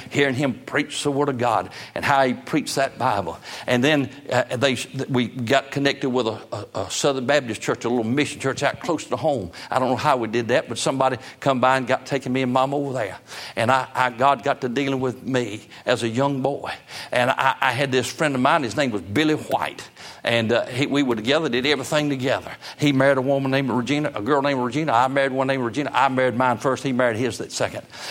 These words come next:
We both had little light blue Falcons. I wish I had that light blue Falcon now. I, I, I, I sure like to have it. I ain't, but it, it, I, it, we, we were best of friends.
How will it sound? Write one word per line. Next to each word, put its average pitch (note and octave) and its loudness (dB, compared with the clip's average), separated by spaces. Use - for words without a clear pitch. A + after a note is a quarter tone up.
We B2+ 0
both C#3 2
had C#3+ 2
little B2+ -2
light C#3 2
blue C3 0
Falcons. C3+ 0
I D#3 0
wish A#3+ -2
I C3 -2
had A2+ 0
that A2 -2
light G#2+ 0
blue G#2+ -2
Falcon G#2+ -2
now. A2+ -8
I, D3 2
I, C3 2
I, C3 2
I - 2
sure D3+ -2
like C#3 4
to B2 -6
have B2 -2
it. - 2
I D3+ 4
ain't, C#3+ -4
but C3+ 2
it, C#3 2
it, D#3 2
I, C#3+ 0
it, D3+ 0
we, D#3 2
we C#3+ 0
were B2+ -2
best D#3 -2
of D3 -6
friends. A2+ -8